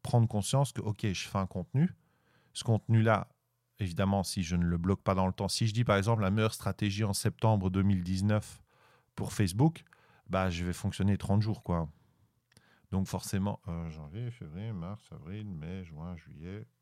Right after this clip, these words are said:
ou septembre. Oui, trente jours, pardon. J'ai envie de faire le petit test avec mes doigts, hein. Euh, donc, trente jours. Et, et,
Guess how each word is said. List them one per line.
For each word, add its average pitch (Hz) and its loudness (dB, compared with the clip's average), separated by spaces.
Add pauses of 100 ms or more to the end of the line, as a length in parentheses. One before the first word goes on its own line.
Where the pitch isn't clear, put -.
(120)
ou 104 -10
septembre. - -12
Oui, 90 -6
trente 120 2
jours, 80 -6
pardon. 78 -6
J'ai - -14
envie 87 -8
de - -14
faire 87 -2
le 80 -4
petit - -10
test - -6
avec 82 -6
mes 87 0
doigts, 80 -4
hein. - -20 (480)
Euh, 90 2
donc, 98 0
trente 113 4
jours. 92 -4 (360)
Et, 101 0
et, - -10